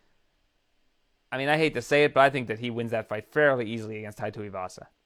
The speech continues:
Sergey Spivak's an interesting one, more of a grappler. I think Volkov he beats fairly easily if he's able to just take Volkov down and submit him. I mean, Volkov, that has shown to be something of his kryptonite.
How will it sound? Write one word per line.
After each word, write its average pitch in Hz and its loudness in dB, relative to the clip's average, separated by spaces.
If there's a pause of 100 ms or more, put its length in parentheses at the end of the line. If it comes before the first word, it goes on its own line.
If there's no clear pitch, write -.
(560)
Sergey 196 2
Spivak's 190 2
an 185 -6
interesting 180 -8
one, 220 -6
more 151 2
of 147 -2
a 151 0
grappler. 160 2 (1400)
I 127 -4
think 135 -2
Volkov 160 6
he 147 -4
beats 151 -4
fairly 147 -2
easily 147 -4
if 147 -2
he's 131 -2
able 135 0
to 135 -2
just 123 -10
take 139 -2
Volkov 135 2
down 156 0
and 139 -6
submit 135 -4
him. 156 -2
I 123 -4
mean, 123 -10
Volkov, 135 0 (240)
that 135 2
has 123 0
shown 143 0
to 127 -10
be 131 -6
something 127 -6
of 120 -8
his 127 -8
kryptonite. 147 -8